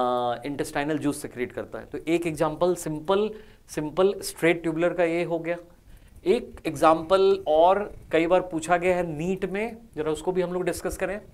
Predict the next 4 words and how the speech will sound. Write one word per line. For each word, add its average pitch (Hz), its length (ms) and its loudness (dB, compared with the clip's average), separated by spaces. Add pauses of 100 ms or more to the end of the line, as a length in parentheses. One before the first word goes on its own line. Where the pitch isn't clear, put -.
(1700)
Glands 165 760 2
of 165 200 6 (3250)
nuptial 175 680 -2 (200)
pad 117 260 4